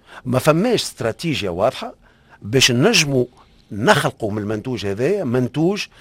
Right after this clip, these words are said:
يمكن الدوله متاعنا باش تكون عندها موارد متاع عمله صعبه باش تخدم العباد، باش تنجم تعطي قيمه مضافه للمنتوج هذا. ماناش قاعدين نلاحظوا.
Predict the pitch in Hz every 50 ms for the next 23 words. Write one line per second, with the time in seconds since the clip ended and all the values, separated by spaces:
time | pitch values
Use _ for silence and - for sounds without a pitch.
0 | - - - - - - - - - 123 120 120 127 127 165 214 220 - - -
1 | 120 104 101 92 101 123 139 143 123 107 104 95 - 117 101 92 87 82 85 90
2 | 95 - - - - 104 98 98 123 117 90 101 95 101 107 113 135 143 127 104
3 | 95 76 82 85 - 82 80 98 95 82 87 90 - 131 175 196 - - 185 160
4 | - - - _ _ - - - 196 214 151 120 127 110 101 95 90 90 104 160
5 | 202 208 202 170 170 151 170 156 - - - - 170 180 208 180 123 131 131 117
6 | - - - - - _ - - 180 156 135 - - 104 92 90 - - 180 180
7 | 147 123 117 117 117 117 123 123 156 160 123 - 113 90 82 - - - - -
8 | - 104 107 110 113 104 104 101 98 - 113 101 92 92 92 147 208 220 214 208
9 | - 120 - - 120 127 156 214 - - - - 143 127 135 170 165 143 131 110
10 | 101 - - -